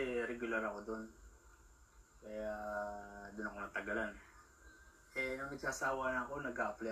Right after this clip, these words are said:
ako sa ibang company. Ang ina-apply ko ngayon sa mga call center sa Pilipinas. Katulad nung Teleperformance, dun sa may edsa Central, di ba? <laughs> Eh, yun, madami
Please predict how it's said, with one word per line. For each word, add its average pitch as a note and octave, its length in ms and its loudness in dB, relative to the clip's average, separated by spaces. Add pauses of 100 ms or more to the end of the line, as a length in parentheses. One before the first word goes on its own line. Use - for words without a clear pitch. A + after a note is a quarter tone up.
ako A2+ 80 -2
sa A2 160 -2
ibang G#2+ 240 -4
company. G#2 320 -4 (480)
Ang A2+ 160 -4
ina-apply A#2+ 480 2
ko A2+ 100 -4
ngayon A2+ 320 0
sa G#2 380 2
mga G#2 240 -6
call G#2+ 160 0
center G#2 480 -4
sa G2+ 480 0 (240)
Pilipinas. - 800 -6 (400)
Katulad A2 420 0
nung G#2+ 460 -4
Teleperformance, A#2+ 1400 -2 (240)
dun G3+ 160 -6
sa G#3 180 -2
may G3+ 640 -2 (320)
edsa A2 240 2
Central, G#2+ 540 4
di G2+ 80 -4
ba? G2+ 140 -6 (1500)
<laughs> - 240 -2 (720)
Eh, A#2+ 320 0
yun, E3+ 160 -2
madami C#3 320 6